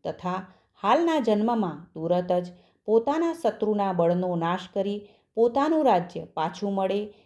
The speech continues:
તેવું વરદાન માંગ્યું. જ્યારે સંસારી દુઃખોને લીધે વિરક્ત મનવાળા વૈશ્યે પોતાના મોક્ષને માટે સ્ત્રી,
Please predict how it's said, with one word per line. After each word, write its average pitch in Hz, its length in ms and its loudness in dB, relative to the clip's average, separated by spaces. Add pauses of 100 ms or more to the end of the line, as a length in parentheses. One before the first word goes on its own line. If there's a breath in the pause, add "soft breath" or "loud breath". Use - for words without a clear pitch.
(160 soft breath)
તેવું 196 260 2
વરદાન 202 440 2
માંગ્યું. 165 420 -2 (260)
જ્યારે 170 440 2 (360 loud breath)
સંસારી 247 560 2
દુઃખોને 196 540 -2
લીધે 170 460 -4 (240 loud breath)
વિરક્ત 269 440 2
મનવાળા 175 540 2
વૈશ્યે 175 540 0 (260 loud breath)
પોતાના 190 440 0
મોક્ષને 185 500 0
માટે 226 440 -2
સ્ત્રી, 202 680 -4